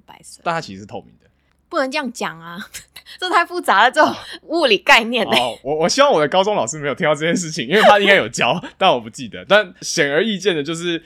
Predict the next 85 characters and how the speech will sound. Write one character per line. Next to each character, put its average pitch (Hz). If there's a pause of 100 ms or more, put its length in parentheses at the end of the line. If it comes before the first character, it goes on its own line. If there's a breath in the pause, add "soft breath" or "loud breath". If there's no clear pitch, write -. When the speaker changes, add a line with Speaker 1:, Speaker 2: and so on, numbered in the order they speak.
Speaker 2:
这 202
个 151
不 123
是 127
我 131
们 104
今 113
天 123
要 120
聊 101
的 98
云 82
嘛， 78 (120)
我 113
们 127
两 120
个 104
都 117
不 104
是 101 (100)
地 113
球 95
科 107
学 98
专 104
家， 101
对， 95
我 95
们 104
今 147
天 160
要 165
聊 113
的 113
是 123
科 147
技 139
业 139
里 104
面 110
的 95
所 98
谓 104
的 104
云 101
端 127
产 87
业 104
的 90
发 110
展， 110
跟 101
Speaker 1:
没 98
错。 107
Speaker 2:
基 185
本 147
上 120
就 104
是 110
什 90
么 80
是 151
云 101
端 113
产 -
业。 95 (500 loud breath)
那 233
其 180
实 -
云 165
端 190
这 190
个 165
东 147
西 151 (100)
真 170
的 165
讲 101
了 95
十 117
几 92
年 80
了， 85
就 113
从 101